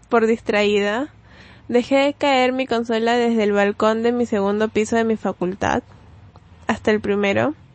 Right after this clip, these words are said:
Y mi consola no se hizo nada, no tuvo ni un rayón, no tu-, no se malogró la pantalla, no se quebró la pantalla,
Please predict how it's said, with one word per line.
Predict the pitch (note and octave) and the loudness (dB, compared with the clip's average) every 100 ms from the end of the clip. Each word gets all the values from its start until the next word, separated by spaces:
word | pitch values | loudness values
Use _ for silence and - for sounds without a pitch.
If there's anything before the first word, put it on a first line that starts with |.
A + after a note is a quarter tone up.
| - - - - - - - - | -20 -20 -20 -20 -20 -20 -14 -2
Y | B3 | 0
mi | B3 | 2
consola | B3 B3+ D#4 F4 | 2 2 2 2
no | F#4 F4 | 2 2
se | F4+ | 2
hizo | F4+ F#4 | 0 0
nada, | F4 F4 E4 D4 | 0 2 2 2
no | C#4+ D4+ | 0 -2
tuvo | - D#4 D#4 D#4 | -2 -2 0 -2
ni | C4+ | 0
un | B3+ B3+ | -2 0
rayón, | C4+ C4 C4 C4+ C4 C4 C4 C4 | 0 0 2 2 2 0 0 -2
no | B3 | -4
tu-, | - B3 | -2 -4
no | A3+ B3+ C4+ | 0 2 2
se | C#4+ | 0
malogró | C4+ B3+ A3 A3 A3 | 0 0 0 0 0
la | A3 | -2
pantalla, | A#3 G#3+ A3 A#3 A#3+ A#3+ A#3 A3+ A3 | -4 -6 -2 0 2 2 0 0 0
no | A3+ B3 | 2 2
se | C4 C#4+ | 2 0
quebró | - G#3 G#3 A3 B3+ | 0 0 2 2 2
la | C4+ | 0
pantalla, | A3+ G#3+ G#3+ G#3+ G#3+ G#3+ B3 | -2 -2 -2 0 0 -2 -6